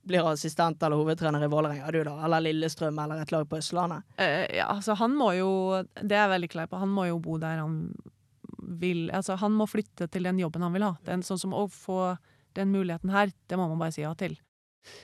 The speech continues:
Speaker 2: Så det er jo det som er kanskje litt fine når man er i den verdenen selv, at du skjønner, eh, hva det betyr.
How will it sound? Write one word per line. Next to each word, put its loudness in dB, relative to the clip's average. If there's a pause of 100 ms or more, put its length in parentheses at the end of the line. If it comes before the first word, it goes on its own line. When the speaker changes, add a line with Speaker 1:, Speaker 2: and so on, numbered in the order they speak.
Speaker 2:
Så -4
det 4
er 6
jo 2
det 6
som -2
er -2
kanskje 2
litt 0
fine -2
når -2
man -2
er -2
i -4
den -4
verdenen -4
selv, -2
at -18
du -6
skjønner, -4 (960)
eh, -8 (220)
hva -8
det -10
betyr. -10